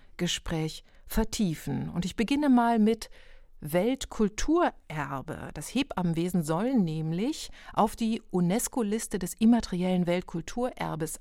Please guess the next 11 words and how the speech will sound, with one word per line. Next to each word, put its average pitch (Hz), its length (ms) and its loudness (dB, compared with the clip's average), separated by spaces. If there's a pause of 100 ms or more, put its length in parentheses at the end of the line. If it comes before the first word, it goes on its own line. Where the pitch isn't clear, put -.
aufgenommen 247 760 4 (160)
werden. 208 580 2 (280)
Im 202 160 6
bundesweiten 226 640 0
Verzeichnis 190 880 -4
ist - 240 -2
es 240 140 -6
dort 247 180 -6
schon 247 240 -6
seit 214 240 -6
zweitausendsechzehn. 196 2250 -2